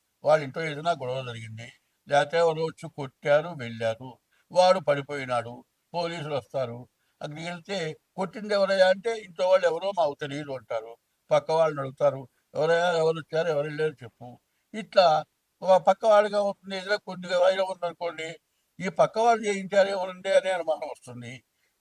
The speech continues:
చేసిపోయిన వాడు ఇంకోడు, కొట్టిపోయిన వాడు ఇంకోడు, కానీ పక్కవాడి మీద ఎప్పుడు సహజంగా ఒకరికొకరు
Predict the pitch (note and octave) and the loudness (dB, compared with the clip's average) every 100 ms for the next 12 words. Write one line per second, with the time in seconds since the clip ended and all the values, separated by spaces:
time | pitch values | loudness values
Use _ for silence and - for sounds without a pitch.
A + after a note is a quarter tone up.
0 | _ C#3 D#3 E3 G3 G#3+ A3 A#3+ A3 F#3 | _ -8 -6 -4 -2 0 4 4 4 -4
1 | G#3 G3+ B2+ - _ D3 D3 F3 F#3+ A3 | -4 -4 -4 -14 _ -8 -8 -4 -2 4
2 | A3 G#3+ E3+ F#3+ D3+ A#2 _ _ _ F3 | 4 2 -6 -6 -6 -10 _ _ _ 2
3 | A3+ G#3+ D3+ C#3+ G#3 G#3+ G#3+ A3+ G#3+ F#3+ | 2 2 -2 0 2 2 2 -4 -10 -12
4 | A#3 G#3 F3 F3 G3 G#3+ A#3 B3 _ _ | -8 -6 0 0 0 2 4 4 _ _
5 | _ A#2 C#3+ D#3 F3 G3 F#3+ | _ -2 0 0 -2 -6 -8